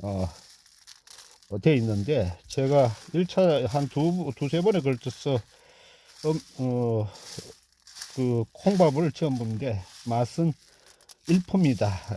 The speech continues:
일품입니다. 맛에 관해서는 하나 제, 제 콩에 대해서 자랑하는 거는 하나 그 에피소드를 하나 말씀을 드리자면은 예전에 콩을 농사를 아마 전북에 아마, 어,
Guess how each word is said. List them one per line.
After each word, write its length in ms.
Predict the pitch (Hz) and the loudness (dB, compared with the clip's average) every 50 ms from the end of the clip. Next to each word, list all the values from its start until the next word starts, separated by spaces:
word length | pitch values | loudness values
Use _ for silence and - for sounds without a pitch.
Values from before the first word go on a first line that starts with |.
| - 82 85 - | -8 -8 -10 -6
일품입니다. 800 | - 135 196 185 - - 208 175 131 107 98 90 90 95 95 92 87 - - - - - - - - - - - - - - - - - - - - - | -2 0 0 0 2 2 2 4 4 2 0 -2 -4 -6 -6 -8 -10 -14 -20 -20 -20 -20 -20 -20 -20 -20 -20 -20 -20 -20 -18 -16 -14 -14 -14 -16 -12 -4
맛에 360 | 123 127 170 208 190 247 254 240 | 2 4 6 6 8 8 6 6
관해서는 460 | 233 214 196 196 175 - 170 160 160 | 6 6 4 4 2 2 2 2 2
하나 340 | 139 143 139 151 151 143 131 | 2 2 4 4 4 4 4
제, 340 | - - 131 123 123 120 113 - | 2 2 2 2 4 2 2 0
제 120 | - 135 | -2 -4
콩에 260 | 131 - 202 196 165 | -2 0 0 0 2
대해서 280 | 135 139 127 120 - 117 | 2 0 -2 -2 -4 -6
자랑하는 600 | - - 117 117 135 131 127 131 - 240 123 113 | -4 -2 0 0 0 0 0 -2 -2 -2 -4 -4
거는 200 | 104 104 120 117 | -4 -4 -4 -4
하나 340 | 113 110 120 120 110 101 98 - | -2 -2 -2 -2 -2 -4 -4 -6
그 140 | - 110 104 | -8 -8 -6
에피소드를 580 | 107 107 - 131 - - 175 151 135 120 95 | -6 -4 -4 -4 -2 -2 -2 -2 -2 -2 -4
하나 440 | 113 113 117 113 104 98 95 98 101 90 | -4 -4 -2 -2 -2 -2 -4 -4 -4 -2
말씀을 440 | 104 113 117 - - 131 123 120 101 | -2 -2 -2 -2 -4 -4 -4 -4 -4
드리자면은 680 | - 107 107 104 104 98 90 92 92 104 131 135 110 98 98 - _ _ - - - - _ _ _ _ _ _ _ _ | -4 -6 -6 -4 -4 -4 -4 -4 -4 -4 -4 -4 -4 -4 -6 -10 _ _ -20 -20 -20 -20 _ _ _ _ _ _ _ _
예전에 640 | - 160 180 180 214 208 208 190 170 160 151 143 131 127 - | 0 0 2 2 2 4 4 6 6 6 6 6 4 4 2
콩을 480 | - - 247 254 233 208 175 156 147 | -2 -4 -4 -2 0 2 2 2 4
농사를 640 | 139 147 156 160 151 156 139 127 123 131 139 131 117 113 | 4 2 2 2 2 4 4 4 4 2 0 0 0 0
아마 280 | 110 113 117 110 98 | 0 0 0 -2 -2
전북에 920 | - - 165 185 220 226 220 202 185 170 151 143 135 127 123 120 120 147 | 0 0 0 0 0 -2 -4 -2 0 0 2 2 2 2 0 0 2 2
아마, 220 | 135 117 110 123 117 | 2 2 2 0 -2
어, 580 | 98 - - - - _ _ _ - - 113 | -4 -6 -14 -20 -20 _ _ _ -10 -4 -2